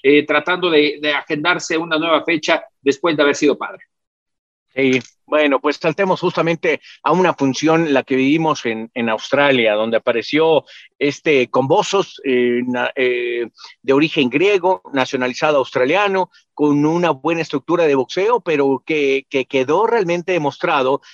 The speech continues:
Speaker 2: que no todo es ser un gran pajador, que hay que tener arriba del cuadrilátero la capacidad para cerrar entradas, salidas,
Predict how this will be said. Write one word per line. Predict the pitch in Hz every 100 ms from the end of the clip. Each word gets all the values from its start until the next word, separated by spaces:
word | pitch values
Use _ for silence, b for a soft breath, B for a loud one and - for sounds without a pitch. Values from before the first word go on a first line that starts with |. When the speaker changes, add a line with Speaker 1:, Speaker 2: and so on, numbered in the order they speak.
| b
Speaker 2:
que | - 151
no | 170 214
todo | - 220 202 202
es | 202 180
ser | - 202 190
un | 185
gran | 170 175 170 170 170 160
pajador, | 135 - 123 117 107 -
que |
hay | 143 180
que | 196 185
tener | 139 143 165 175 170
arriba | - 123 120 175 185
del | 160 -
cuadrilátero | 127 123 147 - 175 180 B B
la | 120 139
capacidad | - 139 - 135 - 147 151 226 -
para | 180 131
cerrar | - 123 135 160 170 -
entradas, | 120 117 160 170 156 120 101
salidas, | 120 120 160 190 147 120